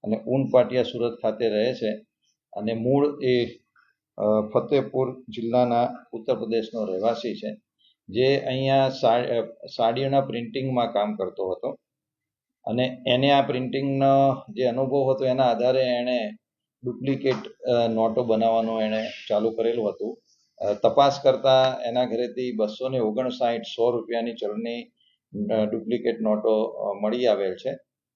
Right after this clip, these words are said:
અને પ્રાથમિક પૂછપરછમાં એવું જાણવા મળેલ છે કે તેને આ કામગીરી ઉત્તર પ્રદેશનો એક,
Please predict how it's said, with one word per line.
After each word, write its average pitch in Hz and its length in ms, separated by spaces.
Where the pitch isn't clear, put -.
અને 113 260
પ્રાથમિક 117 540
પૂછપરછમાં 120 960
એવું 120 160
જાણવા 117 300
મળેલ 120 360
છે 101 260
કે 110 60
તેને 120 280
આ 127 240
કામગીરી 127 640
ઉત્તર 123 460
પ્રદેશનો 120 600
એક, 123 100